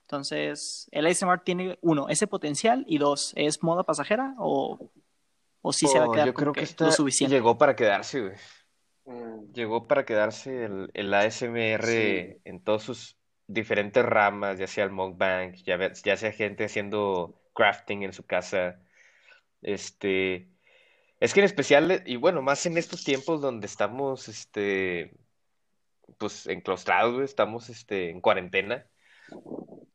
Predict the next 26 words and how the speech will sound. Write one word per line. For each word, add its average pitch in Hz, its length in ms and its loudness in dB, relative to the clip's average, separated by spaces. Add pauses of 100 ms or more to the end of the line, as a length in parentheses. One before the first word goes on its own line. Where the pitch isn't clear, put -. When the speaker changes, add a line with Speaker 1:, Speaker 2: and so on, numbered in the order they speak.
(460)
Speaker 2:
Pero 120 520 6
en, 120 200 0
en 123 120 -2
lo 120 100 0
general, 120 340 0
o 175 40 -2
sea, 139 140 0
siempre 131 260 0
va 147 60 8
a 143 40 8
haber 143 120 2
gente - 320 -6
que 113 160 -4
se 113 120 -8
sienta 107 360 0
muy 120 240 -4
vi-, 117 300 -6
o 120 80 -4
sea, 101 580 0 (720)
que 135 140 -2
quiera 156 200 8
experimentar 135 540 0
este 156 180 -4
tipo 151 320 -4
de 131 120 -2
cosas 123 460 -2